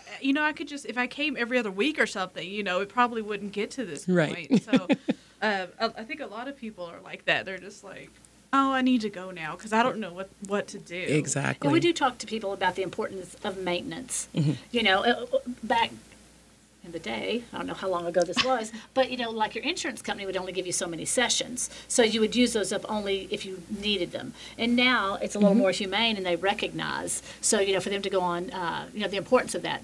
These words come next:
Speaker 3: maintenance. So it's like, "I just need to come in for a checkup," just like we all go to our doctors if we're smart for, you know, yearly physicals
Speaker 2: Mm-hmm.
Speaker 3: or, and things like that. So now, we just, just a check-in is good
Speaker 1: Mm-hmm.
Speaker 3: because
Speaker 2: Mm-hmm.
Speaker 3: life, if life threw you a curve once, it can do it again. And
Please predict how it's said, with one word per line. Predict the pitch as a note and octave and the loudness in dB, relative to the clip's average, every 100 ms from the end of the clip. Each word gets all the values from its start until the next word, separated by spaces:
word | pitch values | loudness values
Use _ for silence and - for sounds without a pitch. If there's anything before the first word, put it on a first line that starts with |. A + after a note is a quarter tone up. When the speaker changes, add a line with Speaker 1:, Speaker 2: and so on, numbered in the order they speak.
| - | -4
Speaker 3:
maintenance. | G#3+ G3+ G3 C#3 - - - - - | 0 0 -2 -6 -6 -6 -6 -12 -4
So | - G3+ | -2 -2
it's | F3+ | -2
like, | F#3+ | -2
"I | C#4 | -2
just | F4 - - | -2 -4 -6
need | B3 D#4 | -2 -2
to | C#4+ | -2
come | C#4+ C4+ | 0 2
in | C4 B3+ | 4 2
for | A3+ | 0
a | |
checkup," | A3 B3+ - | 2 0 0
just | - A3 | -2 -2
like | C4 | 4
we | B3+ | 4
all | A#3 | 6
go | A#3+ | 4
to | A3+ | 4
our | G#3 | 4
doctors | G3+ G3 G#3 F3+ - | 4 2 2 -4 -4
if | - G#3 | -4 -2
we're | F#3+ | 0
smart | E3+ - D#3+ E3 A3 - - - | 0 0 0 -2 -4 -10 -20 -10
for, | - A#3 G3+ | 2 6 6
you | G3 G#3+ | 4 2
know, | F#3+ | 2
yearly | F#3 G#3+ G3+ G3 | 2 2 2 2
physicals | F#3 F3+ F3 - F3+ F#3+ G#3 | 0 0 0 4 4 4 2
Speaker 2:
Mm-hmm. | C3+ | -2
Speaker 3:
or, | G#3+ | -4
and | F#3+ | -4
things | F#3 F3 | -2 -2
like | F3 | -2
that. | C#4 C4 - | 0 0 -2
So | - | -2
now, | G#3 B3 C#4 - - - | 0 2 0 -2 -10 -6
we | B3 | -4
just, | A3+ - | -2 0
just | - E4+ | 2 4
a | A4+ | 4
check-in | - C4+ C4+ F3 D3+ - - - | 4 2 2 -2 -4 -10 -16 -4
is | B3 A#3 | 0 2
good | - D#4 - - - G#3 | 2 0 -2 -10 -14 -10
Speaker 1:
Mm-hmm. | F#3 G#3+ | -8 -6
Speaker 3:
because | A#3+ E3 | -2 6
Speaker 2:
Mm-hmm. | F#3 | 6
Speaker 3:
life, | F3+ G3+ C4 - | 6 2 -2 -6
if | A#3 A3 G#3+ | -8 -8 -4
life | G#3+ C4 C4 | 0 0 -2
threw | D4 | -4
you | C#4 | 2
a | C4+ | 2
curve | C4+ C4 B3 | 4 4 4
once, | B3+ C4+ A3 | 2 0 -2
it | |
can | - | -4
do | G3 G#3 | -2 0
it | G3 | 0
again. | G#3 A3 | 2 2
And | G3 | 2